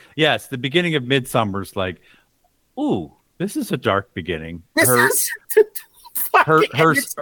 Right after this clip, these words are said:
Speaker 1: her sister murders her parents and then kills herself.
Speaker 2: Yeah.
Speaker 1: You're
Speaker 2: Yeah,
Speaker 1: like,
Speaker 2: that's
Speaker 1: "Oh,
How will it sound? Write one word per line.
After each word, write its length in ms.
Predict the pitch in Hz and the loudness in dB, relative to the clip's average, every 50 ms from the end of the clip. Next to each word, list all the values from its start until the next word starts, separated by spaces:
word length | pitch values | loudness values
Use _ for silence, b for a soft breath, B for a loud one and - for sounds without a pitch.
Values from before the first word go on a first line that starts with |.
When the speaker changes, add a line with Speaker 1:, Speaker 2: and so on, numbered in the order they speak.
| - _ _ | -14 _ _
Speaker 1:
her 300 | 170 170 165 151 170 170 | 0 2 4 4 4 4
sister 640 | 165 - - 185 185 180 - 175 160 151 151 147 - - | 2 2 2 2 2 2 2 2 4 4 4 2 0 -4
murders 600 | 135 127 127 131 139 143 147 135 139 135 123 - | -6 -2 2 2 4 4 4 4 4 4 4 2
her 80 | 131 123 | 0 -4
parents 480 | - - 131 123 120 117 110 104 - - | -2 0 2 2 2 2 0 -2 -6 -6
and 80 | 101 | -6
then 140 | 104 101 98 | -4 -4 -4
kills 280 | - - 107 98 92 - | -2 -2 -2 -2 -2 -6
herself. 580 | 90 82 78 - 90 76 62 60 - - - _ _ | -8 -10 -10 -8 -8 -10 -10 -10 -16 -20 -20 _ _
Speaker 2:
Yeah. 300 | 294 294 254 180 143 - - _ _ _ _ _ _ | 2 4 4 4 2 0 -4 _ _ _ _ _ _
Speaker 1:
You're 140 | 120 107 101 | -4 0 2
Speaker 2:
Yeah, 80 | 95 - | 4 4
Speaker 1:
like, 80 | 95 | 6
Speaker 2:
that's 200 | 101 - 170 - 107 | 4 4 2 2 2
Speaker 1:
"Oh, 420 | 104 110 120 113 95 80 69 - | 2 4 4 4 2 0 -4 -10